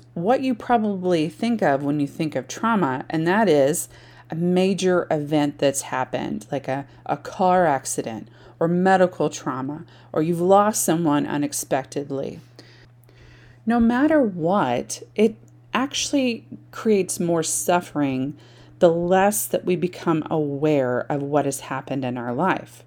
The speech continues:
That avoidance, denial, the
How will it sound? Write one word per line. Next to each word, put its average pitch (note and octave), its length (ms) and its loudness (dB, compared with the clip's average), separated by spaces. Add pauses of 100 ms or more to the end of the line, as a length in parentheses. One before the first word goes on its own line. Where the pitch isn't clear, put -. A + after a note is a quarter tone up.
(440)
That B2 160 -2
avoidance, F#3 800 2
denial, E3+ 1000 4 (1040)
the F3 220 -8